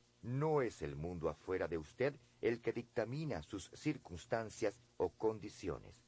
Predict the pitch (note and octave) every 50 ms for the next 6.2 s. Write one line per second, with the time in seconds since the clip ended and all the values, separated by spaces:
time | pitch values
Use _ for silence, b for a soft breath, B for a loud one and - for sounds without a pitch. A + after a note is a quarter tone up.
0 | _ _ _ _ _ _ - G#2+ B2 - - C#3 C3+ B2+ C3 C3+ D3 E3 F3+ E3+
1 | D#3 E3 D#3+ C#3+ D#3 D3+ C#3+ C3 C#3+ C#3 C3 C3 B2+ A#2+ - - - D3 D#3 E3
2 | - F3 D#3+ - - C3 - - - C3 C#3 D3 C#3+ C#3 C3+ B2+ A#2+ - - A#2+
3 | A#2 A#2 A2+ A2+ - - - A2 G#2+ G#2+ A2+ G#2+ - A#2 A2 G2+ A2+ A2+ A2 G#2
4 | - - - - B2+ A#2+ A#2 A#2 C3+ C#3 - - G#2+ F2+ D#2+ D#2 - - - -
5 | - E3 F#3+ G3+ - - - - - - - G#2+ F2+ F2 D#2+ E2+ D#2+ D2+ D2 -
6 | E2 C#2+ C2 G#1+